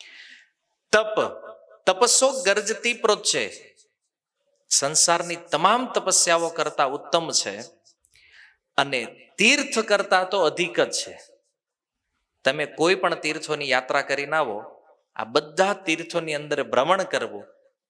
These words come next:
અને સાત દિવસ બેસીને ભાગવત સાંભળવું, તો ભાગવત ઉત્તમ છે. અને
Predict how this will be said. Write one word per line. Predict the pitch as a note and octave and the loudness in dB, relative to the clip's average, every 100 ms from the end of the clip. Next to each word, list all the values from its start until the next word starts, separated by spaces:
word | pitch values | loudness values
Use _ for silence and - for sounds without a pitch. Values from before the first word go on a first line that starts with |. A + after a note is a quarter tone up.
| - | -12
અને | A2 A2 | -6 0
સાત | - - C#3+ D#3+ | 2 2 2 0
દિવસ | C#3 C3+ C3 - | -6 -8 -8 -4
બેસીને | B2 B2 B2 A2+ | -4 -4 -6 -6
ભાગવત | G2 A#2 D3 D#3 | -2 -2 -2 -4
સાંભળવું, | - A#2 G#2+ G2+ A2+ - _ _ - | -2 -2 -2 -6 -8 -16 _ _ -10
તો | |
ભાગવત | G2+ - A2 C3 C3+ B2+ | -8 0 0 2 -4 -4
ઉત્તમ | A#2 A2+ A2 F#2+ | -6 -4 -6 -4
છે. | - - - - _ _ _ _ _ _ _ _ _ _ _ _ - - _ - _ _ _ _ _ _ | -6 -8 -14 -20 _ _ _ _ _ _ _ _ _ _ _ _ -20 -20 _ -20 _ _ _ _ _ _
અને | - C3+ B2+ A2 C#3+ | 0 2 0 -2 -6